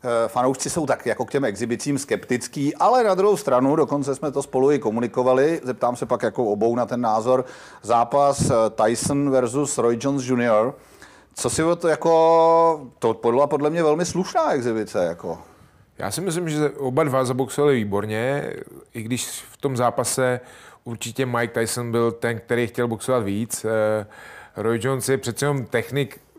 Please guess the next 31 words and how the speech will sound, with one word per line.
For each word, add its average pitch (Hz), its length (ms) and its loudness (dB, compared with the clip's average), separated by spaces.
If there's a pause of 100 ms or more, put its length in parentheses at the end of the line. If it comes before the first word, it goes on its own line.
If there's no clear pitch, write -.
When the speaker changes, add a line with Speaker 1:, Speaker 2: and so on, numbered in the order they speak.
(160)
Speaker 2:
v, 110 320 -4
v 104 220 -12
do-, 123 260 0
v 101 120 -14
dobách 139 380 2
jeho 135 120 2
největší 131 380 -2
slávy 131 380 2
boxoval 127 380 0
nějaký 120 320 -2
váhy 123 400 4 (500)
light 120 220 2
heavyweight 131 680 2
nejvíc, 120 500 0
takže 113 300 -2
jakoby 117 420 0 (180)
pod 127 180 -2
osmdesát 127 500 -2
kilo 127 180 -2
všechno. 123 380 -6 (400)
Teďko 123 320 -2
měl 127 200 0
sto - 140 0
deset 127 320 0
kilo, 120 300 2
takže 120 300 0
jakoby, 117 340 0
nebo 110 180 0
přes 104 200 -6
sto 113 140 -6
kilo, 120 320 0